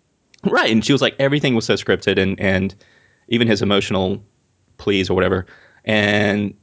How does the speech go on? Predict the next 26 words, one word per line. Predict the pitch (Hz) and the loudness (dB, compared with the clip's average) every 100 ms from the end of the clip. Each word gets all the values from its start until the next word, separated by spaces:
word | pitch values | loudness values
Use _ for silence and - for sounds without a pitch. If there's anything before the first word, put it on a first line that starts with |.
| - | -4
not | 117 113 | -2 0
that | 110 101 | -2 -2
people | - 117 104 | -2 -2 0
gave | 101 101 - | 0 -2 0
him, | 104 98 95 - _ _ - _ - - | -2 -2 -6 -14 _ _ -20 _ -12 -4
you | 98 | -2
know, | 90 | 0
the | 95 | 0
win | 101 98 95 98 - | 2 0 0 -6 -4
out | 95 95 | -2 0
of | 92 95 - _ _ _ _ _ _ _ _ - | 0 -4 -10 _ _ _ _ _ _ _ _ -8
compassion, | 107 - 95 98 170 - - 247 302 | -4 -2 -4 -4 -4 -6 -6 -6 -4
<laughs> | - - - - - | -8 -8 -10 -4 0
but | 120 | 0
it, | - 190 127 - - | 0 -2 -2 -8 -16
<laughs> | - | -8
she | - 131 | -4 -2
kinda | 147 | -2
made | 139 117 | -2 -2
it | 110 | -2
sound | 127 113 | -2 0
like, | 101 101 - | -2 -4 -4
you | 123 | -2
know, | 104 | 0
he | 98 117 | 0 0
won | 117 113 120 | 0 0 0